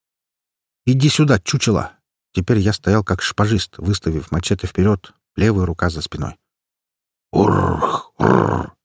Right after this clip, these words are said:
скалясь во все зубы, ответил вурдалак. Тут в его животе очень громко забурчало,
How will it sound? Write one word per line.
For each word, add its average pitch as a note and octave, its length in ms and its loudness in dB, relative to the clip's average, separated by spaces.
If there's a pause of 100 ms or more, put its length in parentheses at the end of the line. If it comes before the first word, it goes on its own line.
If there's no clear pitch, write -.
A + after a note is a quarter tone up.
(200)
скалясь E2+ 400 -4
во - 80 -8
все C#2+ 180 -8
зубы, G#2 380 -2
ответил D2+ 480 -8
вурдалак. D#2+ 600 -8 (760)
Тут C#3+ 160 0
в - 80 -14
его G#2 240 2
животе G#2+ 400 0
очень G2+ 300 -2
громко G2+ 340 0
забурчало, F#2+ 640 0